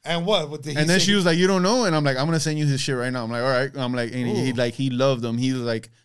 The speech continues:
Speaker 2: he loved the meat ones, and he
Speaker 1: Ooh.
Speaker 2: couldn't stop talking about it.
Speaker 1: Ooh.
Speaker 2: And I was like, "Oh, shit." And then
Speaker 1: Put me on. Yeah.
Speaker 2: Exactly, man. She connected me w-, with him,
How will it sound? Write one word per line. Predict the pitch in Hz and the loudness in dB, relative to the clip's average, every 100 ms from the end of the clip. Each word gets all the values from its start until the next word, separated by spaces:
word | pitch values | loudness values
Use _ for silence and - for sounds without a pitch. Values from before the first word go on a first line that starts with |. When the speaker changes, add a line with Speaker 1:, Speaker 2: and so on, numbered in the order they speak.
| - | -10
Speaker 2:
he | 139 | -6
loved | 127 143 120 | -2 -2 -2
the | 117 | -4
meat | 135 170 | -2 -2
ones, | 165 165 165 160 123 | -2 0 0 0 -2
and | 113 | -2
he | - 196 | 0 2
Speaker 1:
Ooh. | |
Speaker 2:
couldn't | 170 135 | 2 0
stop | - 117 107 | -2 -4 0
talking | 160 156 | 0 0
about | 147 156 156 | 0 2 2
it. | 156 151 - - - | 2 -2 -8 -14 -6
Speaker 1:
Ooh. | 254 226 | -4 -2
Speaker 2:
And | 120 | -2
I | 120 | -4
was | 110 | -4
like, | 104 | -4
"Oh, | 127 185 | -4 -4
shit." | 139 - 220 196 - _ _ _ - | -6 -6 -4 -4 -6 _ _ _ -8
And | 120 | -4
then | 120 113 110 101 | -2 -2 -4 -6
Speaker 1:
Put | 170 | -6
me | 165 | -2
on. | 185 294 208 123 - - - _ _ - | 2 2 2 -2 -12 -20 -20 _ _ -12
Yeah. | 143 247 | -2 2
Speaker 2:
Exactly, | 285 220 139 120 | 4 4 0 -2
man. | 120 | -6
She | 113 117 | -6 -6
connected | 127 135 135 | -2 -4 -2
me | 135 | -4
w-, | 135 123 - | -4 -6 -8
with | 123 117 | -6 -4
him, | 135 156 185 - | -2 -2 -4 -10